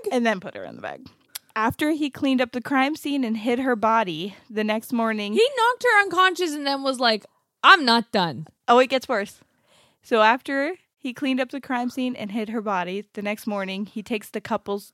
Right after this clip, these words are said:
Speaker 1: two and five-year-old children to his parents' house to celebrate Christmas.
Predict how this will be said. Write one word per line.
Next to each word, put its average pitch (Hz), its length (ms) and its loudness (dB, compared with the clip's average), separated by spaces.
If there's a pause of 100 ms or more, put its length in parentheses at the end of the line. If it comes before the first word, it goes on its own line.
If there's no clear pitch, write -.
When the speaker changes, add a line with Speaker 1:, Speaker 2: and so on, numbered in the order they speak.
Speaker 1:
two 269 420 -2
and 247 180 -2
five-year-old 233 680 0
children 196 400 -4
to - 120 -10
his 233 120 -6
parents' 233 400 -6
house 180 320 -6
to - 140 -16
celebrate 175 540 -6
Christmas. - 680 -14